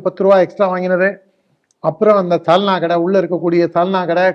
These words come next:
அங்க போய் நீங்க பத்து ரூபா வாட்டர் பாட்டில், வெளியில விக்கிற பாட்டில், நான் போனதில்ல, போனவங்க சொல்ற விஷயம், பத்து ரூபா பாட்டில் இருபது ரூபா. அங்க உள்ள போய் எவனாவது அங்க சாப்பிட்டான்னா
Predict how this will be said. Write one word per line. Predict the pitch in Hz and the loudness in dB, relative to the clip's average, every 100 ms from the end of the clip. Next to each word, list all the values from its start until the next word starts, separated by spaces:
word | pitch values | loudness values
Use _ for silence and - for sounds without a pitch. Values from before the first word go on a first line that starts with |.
| - _ _ _ _ _ 160 | -4 _ _ _ _ _ -4
அங்க | 165 165 | -4 0
போய் | 208 208 | 0 0
நீங்க | 180 | -2
பத்து | 160 185 - | -2 -4 0
ரூபா | 233 220 | 4 6
வாட்டர் | 175 175 175 147 | 4 2 -2 -2
பாட்டில், | 143 139 | -2 -2
வெளியில | 143 190 175 | -2 0 0
விக்கிற | 147 156 135 | -2 -4 -4
பாட்டில், | 139 147 123 - _ _ _ _ - | -4 -4 -8 -14 _ _ _ _ -6
நான் | 131 165 | -4 0
போனதில்ல, | 160 190 165 131 135 196 _ _ _ | 0 2 0 -2 -4 -4 _ _ _
போனவங்க | 180 214 220 180 143 | -2 2 2 0 -4
சொல்ற | 147 147 139 | -4 -2 -4
விஷயம், | 113 131 110 _ _ _ _ _ _ _ _ - | -4 -8 -8 _ _ _ _ _ _ _ _ -4
பத்து | 180 185 | -2 2
ரூபா | 233 202 | 4 4
பாட்டில் | 165 165 185 156 | 2 0 -2 0
இருபது | 151 147 | 0 0
ரூபா. | 131 127 - _ _ _ _ _ _ - 139 | 0 -2 -6 _ _ _ _ _ _ -4 0
அங்க | 185 202 185 160 | 0 0 0 0
உள்ள | 226 269 262 | 2 4 4
போய் | - 233 220 175 | 2 -2 2 0
எவனாவது | 165 175 185 226 208 | 2 0 2 2 2
அங்க | 160 139 - | 0 -6 -2
சாப்பிட்டான்னா | 185 220 - 151 127 131 | -4 -2 -4 -6 -6 -8